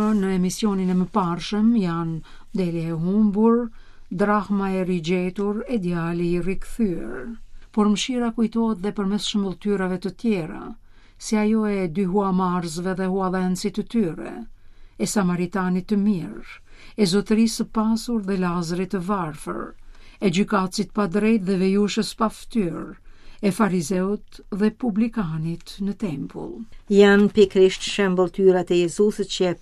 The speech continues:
Speaker 2: prekin nga këndvështrimet më të ndryshme temën e mëshirës në Ungjillin e Tretë. Shtatë prej tyre tregohen gjatë shtektimit Jezusit drejt Jeruzalemit. Vetëm shembulltyra shkurtër mbi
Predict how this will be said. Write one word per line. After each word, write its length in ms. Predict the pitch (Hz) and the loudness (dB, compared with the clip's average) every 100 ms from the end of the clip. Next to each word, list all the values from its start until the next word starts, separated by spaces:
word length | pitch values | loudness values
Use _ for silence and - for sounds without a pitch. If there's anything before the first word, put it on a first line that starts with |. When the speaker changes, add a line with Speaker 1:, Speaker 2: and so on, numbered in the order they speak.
| - | -2
Speaker 2:
prekin 500 | 226 208 - 175 170 | 0 0 -2 -4 -2
nga 160 | 165 170 165 | -2 -2 -2
këndvështrimet 800 | 175 170 165 208 208 185 165 175 | -2 -2 -4 0 0 0 -4 -2
më 180 | 202 220 | -2 2
të 120 | 190 | 2
ndryshme 480 | 180 170 - 196 202 - - | 2 0 -2 -2 -2 -6 -2
temën 440 | 233 233 220 214 | 2 4 2 2
e 80 | 202 | -2
mëshirës 680 | - - 170 160 160 - - | -4 -4 -2 -2 -4 -6 -2
në 180 | 190 190 | 0 2
Ungjillin 560 | 190 151 156 160 175 | 0 -2 -4 -4 -4
e 80 | 190 | -4
Tretë. 480 | 170 147 - - - - | -6 -8 -10 -14 -20 -16
Shtatë 560 | - - 214 214 - - | -12 -6 -4 -4 -6 -2
prej 140 | 190 185 | -2 0
tyre 260 | 190 190 | 4 4
tregohen 560 | 190 180 165 180 180 175 | 2 -4 -2 0 2 0
gjatë 260 | 170 180 - | -2 -6 -4
shtektimit 600 | 180 - 202 190 185 - | -6 -2 0 0 -2 -2
Jezusit 500 | 175 180 190 - 170 | -2 2 0 0 -2
drejt 280 | 175 170 190 | 0 0 2
Jeruzalemit. 880 | 196 214 226 202 170 151 156 - - - - - | 2 2 0 -2 -2 -4 -6 -8 -14 -20 -20 -14
Vetëm 520 | 196 220 240 262 226 226 | -2 -2 -2 0 2 2
shembulltyra 680 | - 208 202 196 233 208 190 | 2 0 0 0 0 2 0
shkurtër 540 | - 247 226 190 180 | -4 0 0 0 -2
mbi 200 | 170 180 | 0 2